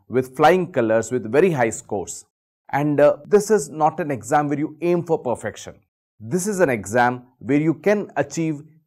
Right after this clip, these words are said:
easily those one fifty marks which will help you to get your license to practice in our country. And now it's important to understand this exam.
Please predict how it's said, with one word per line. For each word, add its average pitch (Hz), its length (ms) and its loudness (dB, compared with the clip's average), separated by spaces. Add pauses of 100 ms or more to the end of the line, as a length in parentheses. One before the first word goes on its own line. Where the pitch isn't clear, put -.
(140)
easily 147 680 0
those 139 300 2
one 139 180 0
fifty 135 340 -4
marks 107 460 -2
which 110 140 -14
will 120 100 -4
help 156 280 -2
you 160 260 0
to 131 80 -8
get 120 260 0
your 123 80 0
license 110 460 -6
to 135 120 -8
practice 104 400 -4
in 98 120 -8
our 95 140 -8
country. 92 380 -10 (720)
And 165 100 -4
now 220 120 0
it's - 180 -6
important 165 540 -2
to 170 60 0
understand 117 500 -4
this 104 140 -8
exam. 85 360 -10